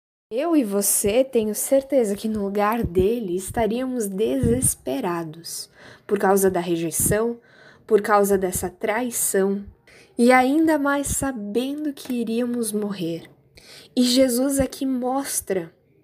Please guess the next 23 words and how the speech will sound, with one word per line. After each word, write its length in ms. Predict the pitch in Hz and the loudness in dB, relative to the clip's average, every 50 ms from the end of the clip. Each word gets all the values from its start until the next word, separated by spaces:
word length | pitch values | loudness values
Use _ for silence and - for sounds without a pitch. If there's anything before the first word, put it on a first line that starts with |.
| _ - - - - - - - _ _ - | _ -20 -20 -20 -20 -20 -20 -20 _ _ -6
que 120 | - 247 | -2 0
ele 300 | 247 247 254 254 240 247 | 2 4 4 2 2 0
estava 460 | 233 - - - 220 220 208 208 202 | -2 -2 -2 0 -2 -2 0 -2 -4
firme 680 | 202 - - - - - 240 262 269 285 285 285 277 | -6 -6 -8 -8 -6 -4 -2 -2 -2 -4 -4 -6 -4
no 100 | 254 254 | -4 -4
propósito 840 | 247 - - 226 226 - - - 196 190 196 196 196 - - - 214 | -4 -4 -4 -4 -4 -4 -4 0 2 4 4 2 2 -2 -4 -4 -6
do 160 | 196 190 202 | -4 -4 -4
qual 380 | 202 - - 185 175 175 175 170 | -4 -2 -4 -2 0 0 0 0
ele 160 | 170 175 180 | 2 2 0
veio 380 | 175 170 165 160 156 165 156 | 0 0 -4 -4 -2 -2 -4
ao 60 | 156 160 | -6 -6
mundo, 520 | 156 170 202 226 233 220 190 190 - - _ _ _ - - - - - | -4 -2 0 0 0 0 -2 -4 -6 -12 _ _ _ -20 -20 -20 -20 -10
salvar 800 | - - - - 226 214 214 202 185 180 185 180 185 196 214 214 - _ _ - | -6 -2 2 4 4 4 2 0 0 0 2 2 2 0 -2 -4 -8 _ _ -12
os 200 | 233 - - - | -10 -8 -8 -6
pecadores, 760 | - 202 185 190 - 190 180 180 196 202 214 214 202 180 - | -6 -6 -6 -6 -6 -8 -6 -2 0 0 2 2 0 0 -2
salvar 760 | - - - 233 226 226 202 202 208 208 202 214 226 247 240 | 0 2 4 4 4 4 2 2 2 4 4 4 4 4 0
os 160 | 240 240 - | -2 -4 -6
perdidos. 1000 | - - 240 226 226 226 196 202 220 269 285 254 185 151 - - - - - - _ _ _ _ _ _ _ _ _ - | -4 0 0 0 0 0 -4 -4 -2 -4 -4 -6 -6 -8 -8 -8 -10 -10 -10 -12 _ _ _ _ _ _ _ _ _ 0
Na 160 | 196 202 214 | 2 4 4
cena 520 | 214 - - - - 262 294 349 339 277 | 6 6 4 4 4 4 4 4 4 2
que 100 | 240 - | 2 0
nós 320 | 220 214 214 202 190 185 180 | -2 0 0 0 0 0 0
vemos, 680 | 190 196 226 269 294 277 214 185 175 - - - - | 0 0 0 0 -4 -4 -6 -8 -8 -10 -12 -14 -14